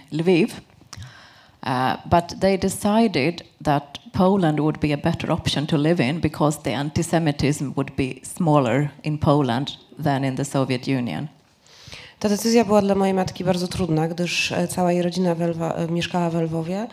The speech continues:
Speaker 2: ale uznali, że, e, w Polsce antysemityzm będzie mniejszy niż w Związku Radzieckim.
Speaker 1: So they, they married and moved here in nineteen sixty.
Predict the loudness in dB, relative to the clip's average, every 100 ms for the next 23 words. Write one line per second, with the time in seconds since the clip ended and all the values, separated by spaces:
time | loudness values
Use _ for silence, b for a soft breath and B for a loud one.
0 | B B B 0 2 2 2 2 2 2
1 | 2 0 -2 -2 -2 -2 -4 -6 -6 -4
2 | -6 -8 -2 0 0 -4 -6 -4 -4 -4
3 | -6 -6 -4 -4 -6 -4 -2 -2 -2 -2
4 | -2 0 -2 -2 -6 -6 -6 -6 -8 -8
5 | -10 -10 -6 -6 -6 -10 -8 -12 -14 -18
6 | -18 _ _ _ _ B B B B B
7 | -16 -2 2 4 6 4 4 4 6 6
8 | 6 4 4 2 2 2 2 2 4 2
9 | 0 -2 -2 -2 -4 -4 -4 -6 -2 0
10 | 0